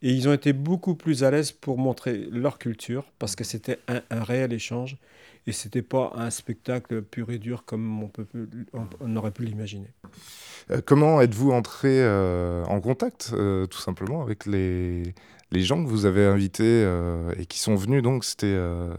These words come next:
Speaker 2: cet été, hein, me semble-t-il ?
Speaker 1: Alors, ça fait longtemps que nous sommes en contact avec des Amérindiens. Il y a des Amérindiens qui vivent depuis longtemps en Europe, en France. Euh, on les fait venir, mais aussi ces Amérindiens sont un petit peu déconnectés quand même de, de, du monde de chez eux, puisqu'ils, ils vivent en Europe.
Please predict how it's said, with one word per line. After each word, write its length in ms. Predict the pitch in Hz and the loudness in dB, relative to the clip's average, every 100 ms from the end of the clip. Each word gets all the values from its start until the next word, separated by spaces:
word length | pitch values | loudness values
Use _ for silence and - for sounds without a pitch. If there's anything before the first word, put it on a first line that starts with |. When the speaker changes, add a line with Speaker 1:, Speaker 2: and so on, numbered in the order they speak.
| - | -6
Speaker 2:
cet 280 | - 92 | -4 -4
été, 220 | 95 139 131 | -2 0 0
hein, 160 | 123 143 101 | -2 -6 -6
me 140 | 95 | -2
semble-t-il ? 480 | 101 - 104 101 - - - - - - - - | -2 2 0 2 0 -2 -20 -20 -20 -20 -20 -2
Speaker 1:
Alors, 100 | 131 | 2
ça 140 | 120 165 | 6 8
fait 100 | 165 | 10
longtemps 300 | 160 151 165 | 8 8 6
que 80 | 147 | 6
nous 360 | 135 127 131 | 6 6 6
sommes 240 | 120 139 123 | 4 4 4
en 80 | 113 | 4
contact 360 | 120 143 131 | 2 0 0
avec 140 | 113 107 | 0 0
des 140 | 107 | 0
Amérindiens. 720 | 113 113 107 107 139 170 160 | 0 2 0 2 2 2 2
Il 100 | 127 | 2
y 60 | 117 | 0
a 40 | |
des 200 | 113 110 | 0 0
Amérindiens 340 | 113 110 110 113 | 0 0 0 -2
qui 140 | - | -2
vivent 180 | 110 107 | -4 -2
depuis 220 | 107 104 | -4 -4
longtemps 280 | 110 110 107 | -6 -4 -4
en 80 | 107 | -2
Europe, 440 | 104 123 165 - - | -2 -2 -2 -4 -12
en 120 | 101 98 | -8 -6
France. 400 | 123 156 170 101 92 _ - - - - - _ | -2 -2 -2 -6 -8 _ -20 -20 -20 -20 -20 _
Euh, 1120 | 110 113 117 113 110 95 95 90 82 73 71 - | 0 2 4 2 2 0 -2 -2 -4 -4 -6 -6
on 160 | 120 123 | 0 2
les 120 | 120 | 2
fait 160 | - 110 | 2 0
venir, 560 | 101 117 160 196 151 - 139 | 2 2 4 4 0 -4 -2
mais 400 | 127 139 139 123 | 2 4 4 4
aussi 400 | 120 117 - 151 | 2 -2 -2 -4
ces 240 | 117 113 | -4 -2
Amérindiens 580 | 117 117 113 113 143 160 | -2 0 0 0 0 0
sont 260 | - 123 - | 0 -2 0
un 140 | 123 | 2
petit 180 | 123 - | 2 0
peu 220 | 117 131 | -2 0
déconnectés 580 | 120 120 117 117 104 147 | 0 0 0 -2 0 -2
quand 140 | 123 120 | 0 0
même 240 | 135 123 | 0 -2
de, 580 | 101 113 113 113 113 110 | -2 -2 0 0 -2 -4
de, 200 | 107 92 | -6 -10
du 600 | 113 - 117 110 113 117 | -12 -12 -12 -12 -10 0
monde 200 | 127 127 | 2 2
de 80 | 120 | 2
chez 300 | 117 135 120 | 0 0 2
eux, 140 | 151 107 | 0 -2
puisqu'ils, 400 | 104 - 120 113 | -6 -6 -4 -4
ils 200 | 113 110 | -4 -4
vivent 240 | 107 131 | -2 -2
en 80 | 113 | -2
Europe. 300 | 110 101 101 | -4 -6 -10